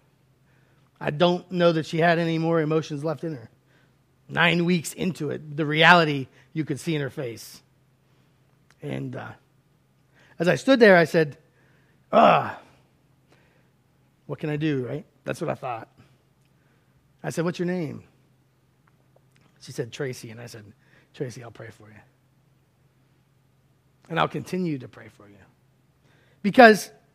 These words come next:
I had such a grip on the things that didn't matter at all. And she found out in a very difficult way that the things that, of life, the things that she held tight to, didn't really matter.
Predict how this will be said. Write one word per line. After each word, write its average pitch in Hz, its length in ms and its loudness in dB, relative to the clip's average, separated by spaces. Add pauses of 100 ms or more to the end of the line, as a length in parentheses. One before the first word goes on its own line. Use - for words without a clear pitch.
(1040)
I 233 200 -2
had 240 220 4
such - 160 0
a 175 60 -2
grip 196 420 -4 (100)
on 196 140 -6
the 175 80 -6
things 285 400 -2
that 196 160 -4
didn't 277 240 -2
matter 254 340 0
at 220 60 0
all. 226 420 -4 (300)
And 180 120 -8
she 285 180 -2
found 277 320 4
out 269 360 12 (240)
in 196 100 -8
a 190 40 -4
very 202 180 -4
difficult 170 500 -6
way 131 240 -8 (1600)
that 160 120 -14
the 156 80 -16
things 202 240 0
that, 180 180 -2 (280)
of 160 320 -6
life, 175 340 2
the 147 80 -18
things 175 220 -6
that 147 100 -8
she 151 100 -8
held 151 200 -2
tight 160 240 -4
to, 165 180 -8 (380)
didn't 196 340 6
really 202 260 6
matter. 190 520 8